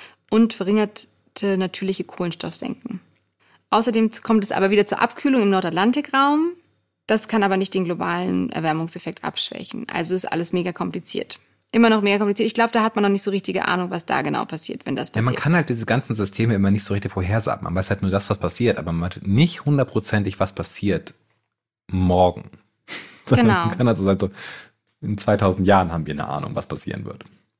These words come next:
Speaker 1: So schaut's aus. Und dann haben wir noch auf der Schulter, was war da los? Frosty?
Speaker 2: Frosty, oh mein, mein gelangweilter Schneemann.
Speaker 1: Für die borealen Permafrostböden.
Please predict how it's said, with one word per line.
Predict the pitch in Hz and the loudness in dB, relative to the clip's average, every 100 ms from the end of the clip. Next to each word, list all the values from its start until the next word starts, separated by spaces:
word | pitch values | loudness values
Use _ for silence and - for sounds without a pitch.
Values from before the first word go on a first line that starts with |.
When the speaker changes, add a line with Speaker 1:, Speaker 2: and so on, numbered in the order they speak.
| - | -12
Speaker 1:
So | - 233 | -2 -2
schaut's | - 247 240 - | 0 -2 -2 -2
aus. | 202 185 - - _ _ - - - | 0 0 -6 -12 _ _ -20 -20 -2
Und | 214 220 | 2 4
dann | 226 294 | 6 4
haben | 330 311 | 4 4
wir | |
noch | 285 285 - 208 | 4 2 0 -2
auf | 220 | 0
der | 214 | -2
Schulter, | - 220 240 311 262 | 0 2 2 2 0
was | 240 | 2
war | 208 | 0
da | 185 185 | 0 2
los? | 220 311 359 - - _ _ _ _ _ _ _ _ _ _ _ - | 2 0 -2 -6 -14 _ _ _ _ _ _ _ _ _ _ _ -18
Frosty? | - - - 285 339 359 _ _ _ _ _ | -6 -4 -2 0 0 -2 _ _ _ _ _
Speaker 2:
Frosty, | - 165 202 175 | -2 0 2 4
oh | |
mein, | 156 156 | 6 6
mein | 147 151 | 6 4
gelangweilter | 147 131 156 170 165 | 4 4 4 4 2
Schneemann. | - 151 202 127 87 87 - _ | 2 2 4 4 0 -6 -16 _
Speaker 1:
Für | - 226 | -2 2
die | 214 | 2
borealen | 254 269 247 220 233 233 | 4 4 4 4 2 0
Permafrostböden. | 214 214 180 170 - 165 165 - 156 165 165 | 2 2 2 -2 -10 -8 -8 -6 -2 -2 -2